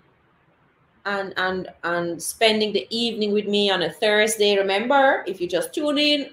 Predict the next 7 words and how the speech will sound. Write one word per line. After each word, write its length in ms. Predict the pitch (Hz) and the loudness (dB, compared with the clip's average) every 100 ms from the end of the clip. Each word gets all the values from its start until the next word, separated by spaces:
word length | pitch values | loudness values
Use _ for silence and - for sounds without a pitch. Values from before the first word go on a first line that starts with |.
| - | 0
I'm 260 | 196 220 240 | 2 2 -2
having 340 | 233 220 226 | -2 0 0
this 220 | 185 160 | 0 -2
live 340 | 190 226 240 240 | 0 4 4 2
stream 480 | - 240 226 220 - _ | -4 -2 -2 -4 -14 _
every 420 | 165 180 185 196 | -2 0 -2 -6
Thursday 680 | - 311 381 370 294 294 392 | -2 0 0 0 -2 -2 -4